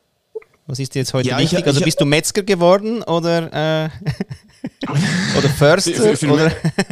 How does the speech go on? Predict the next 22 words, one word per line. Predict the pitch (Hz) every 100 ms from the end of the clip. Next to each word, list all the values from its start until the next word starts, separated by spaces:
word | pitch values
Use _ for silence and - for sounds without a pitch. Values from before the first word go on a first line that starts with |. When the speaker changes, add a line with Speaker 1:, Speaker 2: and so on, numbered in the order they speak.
| - - - _ -
Speaker 2:
für, | - 127
für | 139
Metzger | 139 151 156 151
hat, | 139 -
hat | 131 135
das | 135
körperlich | - 131 143 135 139 135
wahrscheinlich, | 127 131 123 123 127 -
äh, | 123 120 -
schon | - 120 113
nicht, | 120 - - 107
schon | 117 113
nicht | 113 -
gereicht. | 110 110 95 92 104 - - -
Ähm, | 110 117 113 117 113 - - _ _ _
aber, | 104 107 131 190 208 202 _ _ _ _ _ _ _ -
also | 156 131 135 139 143 131
gelernt | 139 127 135 151 156 156
habe | 135 127
ich | 135
ja | 131 131 131 -
Verkäufer, | 117 107 - 98 104 139 - 170